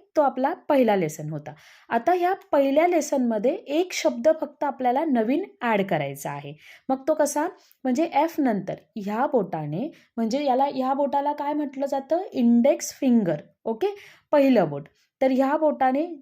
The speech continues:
जी बटन प्रेस करायचे. आता जेव्हा मी जी बटन प्रेस करते, तर यांना उचलायचे नाहीयेत, ह्या तिघांना. हे असेच इथे राहिले पाहिजे.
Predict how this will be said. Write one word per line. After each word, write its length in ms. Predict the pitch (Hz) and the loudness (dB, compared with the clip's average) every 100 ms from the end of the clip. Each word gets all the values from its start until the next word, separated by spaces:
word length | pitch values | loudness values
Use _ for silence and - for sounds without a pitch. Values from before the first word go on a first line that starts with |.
| 233 | -6
जी 160 | 240 320 | 0 2
बटन 380 | 285 240 208 196 | 2 0 -2 -2
प्रेस 260 | 175 151 | -4 -6
करायचे. 380 | - 151 147 151 - - - | -6 -6 -8 -12 -18 -20 -10
आता 280 | 185 180 285 | -6 -2 0
जेव्हा 360 | 247 233 233 294 | 0 0 0 0
मी 180 | 330 269 | 0 -2
जी 180 | 196 294 | -2 0
बटन 320 | 339 302 294 | 2 0 -2
प्रेस 260 | 269 233 226 | -2 -4 -4
करते, 380 | 202 175 202 330 311 | -6 -6 -6 -4 -2
तर 100 | - | -2
यांना 340 | 220 220 233 330 | 0 0 0 2
उचलायचे 560 | 339 330 320 311 311 | 0 0 0 0 0
नाहीयेत, 380 | 294 214 156 151 - | -2 -2 -4 -6 -12
ह्या 220 | _ 214 214 | _ -6 -6
तिघांना. 520 | 208 190 190 165 151 - - _ - | -4 -2 -2 -4 -8 -14 -20 _ -6
हे 200 | 285 - 220 | -6 -6 -8
असेच 440 | 202 - 359 370 | -6 -4 -4 -2
इथे 240 | 262 226 | -6 -4
राहिले 280 | 202 160 147 | -4 -4 -6
पाहिजे. 380 | 151 139 135 | -10 -12 -14